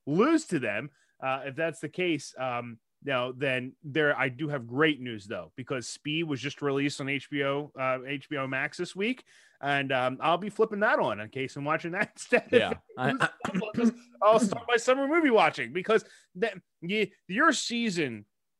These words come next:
Speaker 1: basically, you, your, your season is up this week.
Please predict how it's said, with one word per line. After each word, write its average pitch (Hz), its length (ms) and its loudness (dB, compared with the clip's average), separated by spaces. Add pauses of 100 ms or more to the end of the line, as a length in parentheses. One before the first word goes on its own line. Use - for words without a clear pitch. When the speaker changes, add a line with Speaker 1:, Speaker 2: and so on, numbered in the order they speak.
(420)
Speaker 1:
basically, 160 840 0 (220)
you, 151 280 -2
your, 151 300 -8
your 208 120 -8
season 233 400 -6
is 160 160 -4
up 135 160 0
this 117 220 -12
week. 95 160 -14